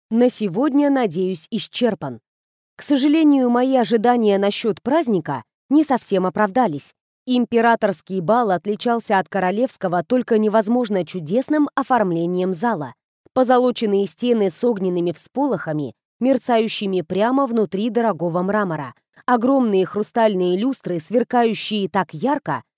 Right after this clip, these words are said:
что, вероятно, смогли бы осветить весь дворец.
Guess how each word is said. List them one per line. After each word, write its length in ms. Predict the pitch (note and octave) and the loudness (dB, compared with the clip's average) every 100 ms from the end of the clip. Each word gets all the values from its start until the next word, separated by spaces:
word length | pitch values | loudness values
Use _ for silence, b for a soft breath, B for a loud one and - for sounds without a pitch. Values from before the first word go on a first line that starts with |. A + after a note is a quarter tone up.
| _ | _
что, 240 | - - C4+ | -8 -2 2
вероятно, 600 | A3 G3+ G3 A#3 A3+ G#3 | 2 2 0 0 -2 0
смогли 400 | A3+ G#3+ A3+ A#3 | 0 0 0 0
бы 140 | F3 | 0
осветить 600 | E3 E3+ F3 - C#4+ - | 0 -4 -8 -4 -4 -4
весь 260 | F3 F3+ C3+ | -6 -4 -2
дворец. 520 | F#3 A3 F#3+ - | 0 0 0 -4